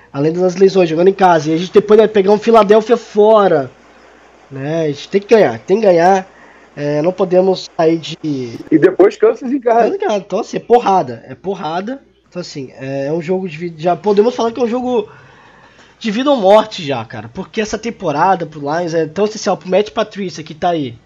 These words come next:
Speaker 1: né? Se o Matt Patricia não ganhar,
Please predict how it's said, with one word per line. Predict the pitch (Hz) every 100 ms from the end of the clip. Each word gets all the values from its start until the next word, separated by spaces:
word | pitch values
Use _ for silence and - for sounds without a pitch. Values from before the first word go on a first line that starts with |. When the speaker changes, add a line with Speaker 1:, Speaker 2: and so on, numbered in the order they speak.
| _ _ _ _
Speaker 1:
né? | 135 147 160 - _ _ _ _ _ _ _
Se | - - 196
o |
Matt | 247 226
Patricia | 226 240 214 208
não | 247
ganhar, | 277 240 202 156 107